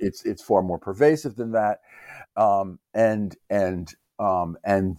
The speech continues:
that it shouldn't be, and, and I agree, it shouldn't be restricted to that. But I do think that the Catholic Church is the cultural dominant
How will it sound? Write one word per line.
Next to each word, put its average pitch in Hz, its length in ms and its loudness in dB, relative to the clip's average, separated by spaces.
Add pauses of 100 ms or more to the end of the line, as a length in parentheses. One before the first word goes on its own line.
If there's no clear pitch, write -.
(140)
that 95 260 2
it 95 140 -4
shouldn't 131 480 0
be, 113 340 0
and, 120 200 -2
and 143 120 0
I 175 120 0
agree, 143 340 0
it 98 80 -6
shouldn't 135 280 -2
be 113 100 0
restricted 101 560 -2
to 85 80 -12
that. 80 260 -2
But 107 80 -2
I 110 80 0
do 170 220 2
think 95 500 -6 (800)
that 113 280 0 (1080)
the 107 100 -8
Catholic 151 420 -2
Church 123 460 0
is 131 240 0
the 95 80 -8
cultural 156 460 -2
dominant 95 520 -2